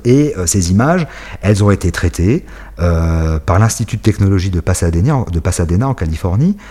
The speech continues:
euh, qui recevait donc les données, euh, et, euh, dont les ingénieurs, euh, étaient chargés de donner au cliché, euh, les couleurs les plus proches de la réalité martienne. Euh, qu'est-ce que ça veut dire, la réalité martienne ? Bah, c'est que, euh, euh,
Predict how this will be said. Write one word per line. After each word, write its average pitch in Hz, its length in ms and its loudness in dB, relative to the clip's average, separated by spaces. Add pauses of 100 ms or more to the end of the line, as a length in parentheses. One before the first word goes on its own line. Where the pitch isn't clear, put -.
(300)
euh, 87 280 0
qui 190 400 0
recevait 131 520 2
donc 117 200 0
les 98 80 2
données, 123 340 2 (540)
euh, 95 500 2
et, 98 360 0
euh, 80 200 -4
dont 95 160 2
les 95 180 2
ingénieurs, 123 680 0 (100)
euh, 76 240 -4
étaient 98 240 -2
chargés 104 380 0
de 117 140 0
donner 127 280 2
au 127 80 2
cliché, 135 560 -2 (500)
euh, 80 200 -2
les 90 160 0
couleurs 135 440 2
les 113 120 0
plus 104 160 -2
proches - 480 0 (260)
de 92 80 2
la 90 140 2
réalité 113 380 2
martienne. 95 500 -2 (440)
Euh, 53 140 -8 (100)
qu'est-ce - 0 -
que - 80 -6
ça - 140 -2
veut 82 120 0
dire, 82 180 -2
la 78 80 -4
réalité 78 360 -2
martienne ? 175 380 -2
Bah, 73 100 -4
c'est 87 140 -8
que, 95 120 -2
euh, 82 60 0 (640)
euh, 58 760 -10